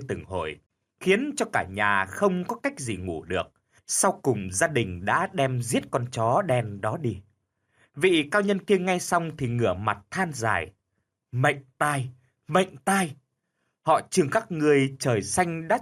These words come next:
chủ định không được hưởng mảnh đất phúc địa này rồi." Cả nhà họ Trương đều không hiểu, cho nên liền hỏi lại vị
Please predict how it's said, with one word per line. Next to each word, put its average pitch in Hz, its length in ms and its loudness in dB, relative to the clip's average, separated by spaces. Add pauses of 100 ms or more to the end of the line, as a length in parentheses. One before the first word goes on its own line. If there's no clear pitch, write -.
chủ 117 200 2
định 120 280 -6
không 202 340 -2
được 151 220 -2
hưởng 90 260 -4
mảnh 87 200 -2
đất 135 180 0 (260)
phúc 277 340 -4
địa 135 300 0
này 85 200 -6
rồi." 80 260 -10 (1500)
Cả 165 100 2
nhà 143 200 0
họ 147 200 2 (120)
Trương 214 360 2
đều 117 240 6
không 185 240 -2
hiểu, 107 340 -2 (440)
cho 175 120 2
nên 147 340 2 (240)
liền 147 260 2
hỏi 131 280 4
lại 123 180 2
vị 123 420 -2